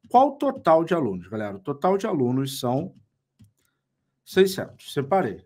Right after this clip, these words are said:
Seiscentos alunos. Aí ele pede, ele fala que trezentos e vinte são meninas. Então, meninas igual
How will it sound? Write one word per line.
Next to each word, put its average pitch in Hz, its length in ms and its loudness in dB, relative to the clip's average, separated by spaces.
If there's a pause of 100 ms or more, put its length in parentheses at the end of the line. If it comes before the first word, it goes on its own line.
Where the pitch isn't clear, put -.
Seiscentos 180 540 -4
alunos. 131 420 -8 (960)
Aí 240 140 4
ele 285 100 2
pede, 120 640 0
ele 160 140 0
fala 185 280 4
que 175 280 -6
trezentos 190 500 2
e 226 60 -2
vinte 190 200 -2
são 196 160 -2
meninas. 139 520 -2
Então, 110 260 -6
meninas 151 840 -2 (2000)
igual 131 720 0